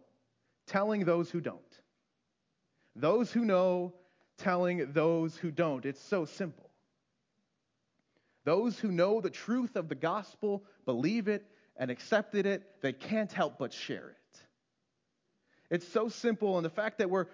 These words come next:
we're straying from this simplicity is what is really making us afraid. We put the pressure on ourselves to get the next best speaker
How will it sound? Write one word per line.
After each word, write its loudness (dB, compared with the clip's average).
we're 0
straying 2
from 2
this 2
simplicity -2
is 0
what -2
is 2
really 2
making 2
us 2
afraid. -2
We 4
put 2
the 0
pressure 0
on 4
ourselves 2
to -10
get -2
the -2
next -4
best -4
speaker -4